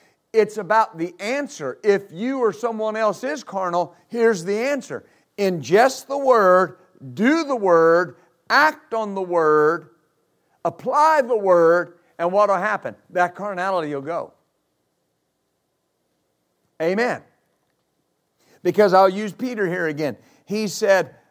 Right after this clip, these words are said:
uh, "Laying aside malice, guile, hypocrisies, envies, evil speaking, desire the sincere milk of the word, and you will grow." And so when you see here in the word, and maybe,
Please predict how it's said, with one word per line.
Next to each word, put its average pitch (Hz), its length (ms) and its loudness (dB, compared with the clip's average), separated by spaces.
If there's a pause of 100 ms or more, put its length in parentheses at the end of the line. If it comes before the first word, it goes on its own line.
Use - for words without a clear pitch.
(140)
uh, 170 260 2
"Laying 196 360 0
aside 220 480 0
malice, 196 480 0
guile, 202 340 0
hypocrisies, 190 920 -4
envies, 208 460 -8
evil 190 340 -8
speaking, 220 600 -10 (580)
desire 175 560 2
the 196 120 -6
sincere 214 520 -6
milk 214 260 0
of 196 120 -2
the 185 80 -2
word, 214 420 0
and 170 260 -6
you 202 240 -10
will 214 280 0
grow." 156 720 2 (2250)
And 202 160 2
so 233 220 4
when 196 160 -2
you 180 120 -8
see 240 360 -8
here 233 260 -2
in 208 240 -8
the 190 60 -6
word, 220 360 0
and 180 120 -8
maybe, 202 320 -2